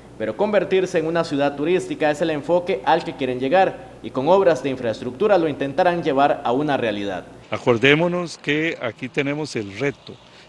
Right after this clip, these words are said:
Speaker 2: de convertir un puerto bananero en una ciudad turística,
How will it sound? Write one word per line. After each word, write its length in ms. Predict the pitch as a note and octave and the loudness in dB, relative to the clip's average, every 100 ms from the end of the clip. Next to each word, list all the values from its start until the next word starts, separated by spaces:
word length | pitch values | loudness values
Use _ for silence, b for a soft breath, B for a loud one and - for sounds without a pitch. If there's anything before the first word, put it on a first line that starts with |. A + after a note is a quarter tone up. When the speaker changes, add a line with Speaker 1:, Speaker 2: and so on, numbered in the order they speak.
| B | B
Speaker 2:
de 140 | A2+ A2+ | -4 -2
convertir 800 | - A2 A2 G2+ - E3 B2+ F#2+ - | 0 -2 -2 -4 -2 0 0 -2 -6
un 160 | B2 | -4
puerto 420 | - D3+ E3 F3 | 4 4 4 0
bananero 640 | D3 A2 G#2+ C#3 E3 F#3 - _ | -2 -2 -6 -8 -8 -10 -14 _
en 120 | A2+ | -10
una 220 | G#2 A#2+ | -6 -6
ciudad 320 | B2+ A#2 G#2 G#2+ | -6 -4 -4 -6
turística, 720 | A#2 G2+ G#2 - - - | -8 -8 -8 -10 -16 -16